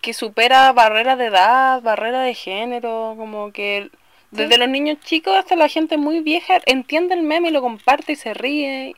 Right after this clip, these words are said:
Speaker 1: y lo disfruta.
Speaker 2: Igual esa weá generó una discusión de cómo nosotros, cómo nosotros honramos la muerte de la
Speaker 1: La
Speaker 2: gente.
Speaker 1: zorra.
Speaker 2: Como...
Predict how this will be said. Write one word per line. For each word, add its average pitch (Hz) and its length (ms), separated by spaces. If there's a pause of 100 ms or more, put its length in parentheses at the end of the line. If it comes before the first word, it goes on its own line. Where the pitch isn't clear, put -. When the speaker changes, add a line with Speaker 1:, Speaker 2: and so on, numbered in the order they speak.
(140)
Speaker 1:
y 226 100
lo 220 80
disfruta. 254 500
Speaker 2:
Igual 254 180
esa 339 240
weá 294 180
generó 294 400
una 311 160
discusión 285 680
de 233 160
cómo 269 240
nosotros, 294 540 (600)
cómo 285 220
nosotros 311 720 (560)
honramos 262 400
la 302 100
muerte 285 260
de 302 40
la 294 80
Speaker 1:
La 240 160
Speaker 2:
gente. 269 140
Speaker 1:
zorra. 202 420 (220)
Speaker 2:
Como... 220 640